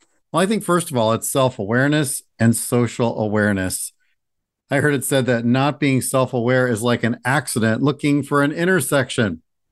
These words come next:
Yeah, it's just eventually gonna be a wreck. It's the number one characteristic of C E Os making fifty million dollars or more per year.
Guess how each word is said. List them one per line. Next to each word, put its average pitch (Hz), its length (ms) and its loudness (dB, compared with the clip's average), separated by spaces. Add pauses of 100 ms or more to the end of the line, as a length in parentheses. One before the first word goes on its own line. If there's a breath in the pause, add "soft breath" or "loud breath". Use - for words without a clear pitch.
(100)
Yeah, 110 240 0
it's - 100 -8
just 117 160 0
eventually 107 640 0 (400 soft breath)
gonna 127 160 2
be 117 160 2
a 104 80 2
wreck. 104 460 -2 (640)
It's 143 200 0
the 147 140 -2
number 151 400 0
one 156 280 0
characteristic 123 840 -2
of 101 140 0
C 156 440 -2
E 135 40 2
Os 120 240 0
making 117 400 0
fifty 170 460 -2
million 139 480 2
dollars 117 500 0
or 120 240 0
more 110 400 2
per 151 260 -2
year. 156 520 0